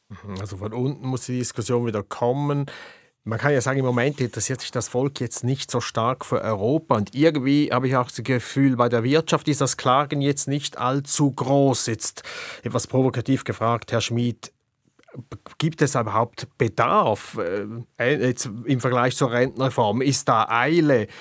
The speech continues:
angesagt oder kann man sagen, jetzt haben wir fünfzehn Jahre, ist da nicht viel gegangen, äh, mit institutionellen Abkommen?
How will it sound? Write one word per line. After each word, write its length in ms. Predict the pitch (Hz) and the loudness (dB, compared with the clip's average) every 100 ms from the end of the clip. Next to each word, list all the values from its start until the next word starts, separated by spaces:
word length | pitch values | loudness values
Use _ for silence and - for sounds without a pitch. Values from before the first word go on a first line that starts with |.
| - | -6
angesagt 760 | 123 143 190 185 - 151 151 135 | 0 2 4 2 4 2 2 -2
oder 140 | 117 | -4
kann 200 | - - | -4 -2
man 220 | 107 101 | 0 0
sagen, 400 | 101 104 98 110 | 0 -2 0 -2
jetzt 160 | 101 - | -2 -2
haben 100 | 120 | -2
wir 120 | 113 | -2
fünfzehn 480 | - 139 139 - 123 | -2 -4 -4 -4 -2
Jahre, 480 | 113 104 123 135 127 - - | 0 0 2 2 0 -4 -4
ist 240 | - 131 - | -2 0 0
da 100 | 117 | 2
nicht 220 | 127 - | 0 0
viel 160 | 139 123 | -2 0
gegangen, 680 | 117 117 117 135 131 131 123 | 2 2 2 0 0 0 0
äh, 180 | 120 | -2
mit 200 | 120 123 | -2 -2
institutionellen 840 | 131 120 127 117 - 117 110 139 127 | -2 -4 -2 -2 -2 -2 0 0 0
Abkommen? 500 | 120 - 123 120 120 | -2 0 0 0 0